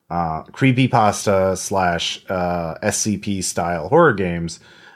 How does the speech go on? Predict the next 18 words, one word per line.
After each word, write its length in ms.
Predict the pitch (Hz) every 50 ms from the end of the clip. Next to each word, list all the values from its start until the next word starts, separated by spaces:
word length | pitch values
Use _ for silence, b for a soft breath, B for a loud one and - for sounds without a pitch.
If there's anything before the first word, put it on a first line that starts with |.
| B B
Um, 480 | - 92 92 90 87 87 85 85 92 87
you 140 | - 113 107
know, 220 | 101 98 95 92 90
like, 440 | 90 92 90 90 87 82 - - - _ _ -
the 220 | 117 98 110 113
latest 580 | 110 117 117 117 113 110 107 - - - - - _ _ _
thing 300 | - - - 120 113 110
right 180 | 104 98 98 98
now 360 | 101 98 95 95 92 92 90
is 140 | 87 82 -
the 120 | - 95
Backrooms, 760 | 82 92 87 90 90 87 - - 90 90 82 82 82 85 82
which 280 | - 87 85 82 - -
is 160 | 85 82 82
a 220 | 82 80 78 76 73 B B B B B B B B
liminal 460 | - 104 117 139 139 139 131 123 117 92
horror, 580 | 117 113 110 110 107 104 101 104 104 101 -
uh, 40 | 92